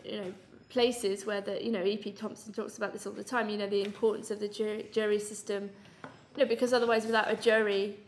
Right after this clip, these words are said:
you know, what do you have? You just have the law. You know, it's, I mean, you know, re-, regardless of the decision that juries make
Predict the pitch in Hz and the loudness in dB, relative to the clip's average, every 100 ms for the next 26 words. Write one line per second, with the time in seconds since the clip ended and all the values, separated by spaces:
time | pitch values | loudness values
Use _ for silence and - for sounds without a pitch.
0 | - - 233 214 202 202 - 214 220 233 | -20 -8 -4 0 0 0 -2 -2 -2 0
1 | 254 - 208 208 - 226 - 226 233 226 | 0 -2 -8 -8 -6 -6 -2 4 6 6
2 | 220 - - - - - 240 208 190 - | 2 -8 -16 -16 -18 -4 0 2 2 -2
3 | - - 226 226 - 226 226 220 208 240 | -6 2 2 0 -2 2 2 0 -4 -2
4 | 220 202 - - - 226 - 233 233 226 | -2 -2 -8 -8 -6 -8 -6 -4 6 8
5 | 226 226 226 202 - - 208 220 214 233 | 8 6 2 -2 -4 -6 -2 -2 2 2
6 | 226 214 196 214 202 202 226 269 196 202 | 2 -2 -2 0 2 0 2 2 2 0
7 | - | -8